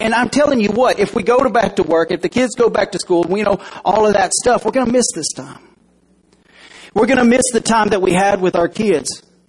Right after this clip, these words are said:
'Cause God is creating a new framework for not just the church. He's given everybody an opportunity. It wasn't just the church that went through twenty twenty.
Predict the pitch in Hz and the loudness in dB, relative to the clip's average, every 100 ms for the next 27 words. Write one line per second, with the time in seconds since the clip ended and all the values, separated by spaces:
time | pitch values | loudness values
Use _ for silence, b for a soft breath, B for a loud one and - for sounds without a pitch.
0 | B B B B B - 208 202 262 262 | B B B B B -2 -2 0 0 2
1 | 285 269 208 196 - 175 220 233 247 240 | 0 0 0 0 -2 -4 0 2 2 0
2 | 185 185 202 226 - 220 226 214 185 185 | 2 2 2 0 -2 -2 0 0 0 0
3 | - 185 196 247 240 254 - 220 - 247 | -2 -4 0 -2 0 -4 -2 -6 0 2
4 | 226 - - B B 220 - 269 254 233 | 2 -2 -14 B B -2 0 0 0 -2
5 | 220 247 214 196 196 202 214 220 220 208 | -2 0 2 2 2 0 0 -2 0 0
6 | 415 269 220 196 - 180 226 214 - b | 0 0 0 -4 0 0 0 -4 -14 b
7 | b - 196 196 202 196 - 214 190 - | b -2 0 0 0 -4 -2 -2 -2 -2
8 | 220 240 | -4 -4